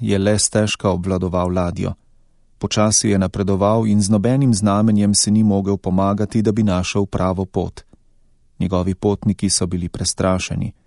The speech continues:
So se izgubili? Bodo varno pripluli v pristanišče?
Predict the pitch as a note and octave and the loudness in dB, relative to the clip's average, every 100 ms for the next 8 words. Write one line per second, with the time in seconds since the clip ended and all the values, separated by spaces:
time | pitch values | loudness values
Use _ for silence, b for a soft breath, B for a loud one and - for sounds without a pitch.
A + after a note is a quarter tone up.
0 | _ _ _ _ - F2+ - F2+ - F2 | _ _ _ _ -6 -4 -2 -4 -4 -2
1 | G#2+ G2 F2 - _ _ _ _ _ - | 0 0 -4 -12 _ _ _ _ _ -4
2 | F#2+ F2+ G2 G#2 A#2 G#2+ A2+ - A#2 G#2+ | -2 2 2 4 2 0 -4 -2 0 0
3 | G2+ - G#2+ - G2 G2+ - - | -2 -4 -6 -2 0 0 -2 -8